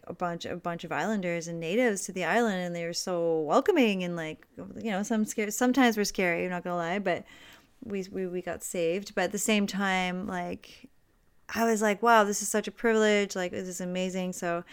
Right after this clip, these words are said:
ever since that experience, I felt like I wanted to be a journalist or something to, like, r-, just record what I see and, like, talk to people and ask questions 'cause I'm so curious. That's probably A D H D brain,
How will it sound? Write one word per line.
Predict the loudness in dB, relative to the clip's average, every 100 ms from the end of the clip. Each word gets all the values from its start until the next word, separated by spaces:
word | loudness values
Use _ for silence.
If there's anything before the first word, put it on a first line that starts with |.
| -20 -14 2
ever | 4 4
since | 4 2 2
that | 0 0
experience, | -2 -4 -6 -4 -6 -6
I | -6
felt | -6 -4
like | -2 -2
I |
wanted | -6 -8 -10
to | -12
be | -8 -10
a |
journalist | -4 -2 0 0 0 0 -2 -4
or | -4
something | 0 -2 0 -2 -2 -4
to, | -4 -4
like, | -4 -6 -10 -20 -20 -20 -20 -14
r-, | -6 -6
just | 0 0 4
record | 2 2 0 4
what | 4
I | 2
see | 0 0 2 4 4 2
and, | 0
like, | -2 -4 -6
talk | 0 0 0
to | 0
people | -2 0 0
and | 0 0
ask | 0 -2
questions | -4 -6 -6 -10 -10
'cause |
I'm | -10
so | -8 2 8 10
curious. | 8 2 -2 -2 -2 -6 -8
That's | -10 -12
probably | -12 -4 -2 -2 -2
A |
D | -6
H | -8 -8
D | -8
brain, | -8 -8 -8 -10